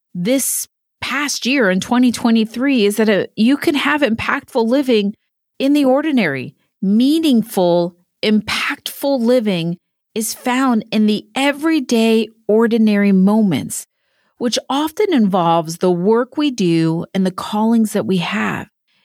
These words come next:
It also encompasses the days when we're at home, cleaning, doing chores, cooking, handling bills, raising children.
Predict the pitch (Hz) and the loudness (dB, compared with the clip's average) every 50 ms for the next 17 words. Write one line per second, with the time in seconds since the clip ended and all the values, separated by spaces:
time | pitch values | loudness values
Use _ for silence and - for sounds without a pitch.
0 | _ - 247 247 - - - 247 247 277 302 285 - - 269 240 226 - - - | _ -4 -4 -2 -2 -2 -4 -2 -2 0 -2 -2 -2 -2 0 0 0 0 0 -2
1 | 202 202 - - - 254 262 254 - 254 226 - - 180 180 180 190 190 175 170 | -2 -2 -2 -4 -4 -4 -2 -2 -2 -4 -4 -2 -2 -4 -2 -2 -4 -2 -2 0
2 | 214 220 226 240 254 262 262 233 - - - _ _ - 220 233 233 262 254 254 | 0 2 2 2 2 0 -2 -4 -8 -16 -20 _ _ -2 0 2 2 2 2 0
3 | 254 247 226 - - 233 277 311 247 170 139 131 135 - _ _ _ _ _ _ | -2 -4 -6 -4 -2 -2 0 0 0 -2 -2 -6 -10 -12 _ _ _ _ _ _
4 | _ _ _ _ - - - 285 285 311 330 285 214 160 143 135 95 104 131 139 | _ _ _ _ -16 -12 -8 -4 -4 -2 0 0 -2 -2 -2 -4 -6 -8 -6 -4
5 | 233 247 277 277 277 - - 294 302 311 269 214 165 135 135 156 - - - 339 | -4 -2 -2 -4 -4 -4 -2 -2 0 0 0 0 0 -2 -4 -6 -6 -6 -6 -6
6 | 339 339 - 190 165 151 147 139 135 156 185 175 247 269 294 302 311 311 302 277 | -4 -4 -4 -2 -2 -2 -2 -2 -2 -2 0 0 0 2 2 2 0 0 0 0
7 | 262 254 302 330 320 302 254 208 175 147 135 151 151 170 214 277 277 330 311 294 | 0 0 2 2 2 2 2 2 0 -2 -4 -4 -2 -2 0 0 0 0 0 0
8 | - - - 277 269 302 254 233 208 196 180 165 143 131 123 117 | 0 -2 -2 0 0 0 -2 -2 -2 0 0 0 0 0 -2 -2